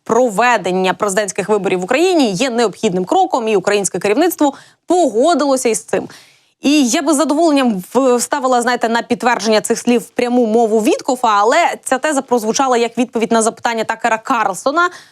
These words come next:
чи можуть в Україні бути вибори, адже росіяни не готові підписувати з президентом України Володимиром Зеленським будь-який договір, оскільки вважають його нелегітимним.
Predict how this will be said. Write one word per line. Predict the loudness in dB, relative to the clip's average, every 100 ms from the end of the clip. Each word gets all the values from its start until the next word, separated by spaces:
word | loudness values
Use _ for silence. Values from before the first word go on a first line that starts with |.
| _ _
чи | -4 0 2
можуть | 2 4 2 0 -2 -2
в | -2
Україні | 0 0 2 2
бути | 0 -2 0
вибори, | 2 2 2 0
адже | 0 0
росіяни | -2 -2 0 0 0
не | 0
готові | 0 0 -2
підписувати | -2 -2 -2 -2 -4 -2
з |
президентом | -2 -2 -2 -2 -4
України | 0 0 0
Володимиром | 0 0 0 0 0
Зеленським | 0 0 0 -2 -2
будь-який | 0 0 0 -2
договір, | 0 0 0 -2 -4
оскільки | -4 -6 -2
вважають | -2 0 0 0
його | 0 -2 -8 _ _
нелегітимним. | 0 2 0 -2 -2 -4 -4 -10